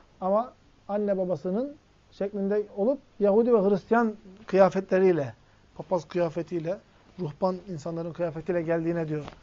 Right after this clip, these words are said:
şey yaparlar, e, inanırlar diyor. Ondan sonra bundan dolayı diyor ne yaparlar? Kafasının altına diyor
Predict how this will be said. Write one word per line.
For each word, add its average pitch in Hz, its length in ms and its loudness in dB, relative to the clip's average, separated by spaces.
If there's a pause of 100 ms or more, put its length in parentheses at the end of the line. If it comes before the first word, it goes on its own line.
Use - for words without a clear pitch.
(160)
şey 170 140 -2
yaparlar, 156 460 2 (720)
e, 151 380 -4 (180)
inanırlar 170 500 6
diyor. 170 200 2 (1080)
Ondan 165 280 -6
sonra 175 360 -8 (2250)
bundan 240 300 2
dolayı 240 200 8
diyor 233 120 4
ne 247 40 4
yaparlar? 226 460 6 (100)
Kafasının 214 420 -2
altına 208 360 2
diyor 196 200 2